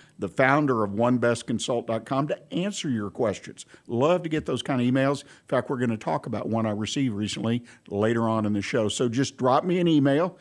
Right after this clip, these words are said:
It's real simple. Send it to one, that's the number one, bestconsult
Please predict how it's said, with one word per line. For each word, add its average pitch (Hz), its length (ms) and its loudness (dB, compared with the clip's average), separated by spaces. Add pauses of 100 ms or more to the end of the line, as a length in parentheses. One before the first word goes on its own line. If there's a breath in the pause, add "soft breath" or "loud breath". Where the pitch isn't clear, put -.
(240 soft breath)
It's - 120 -16
real 135 320 4
simple. - 480 -2 (160 loud breath)
Send 135 300 2
it 120 140 -2
to 117 100 0
one, 127 460 2
that's 107 200 -4
the 113 140 -2
number 113 260 0
one, 139 400 0 (340 loud breath)
bestconsult 131 1040 0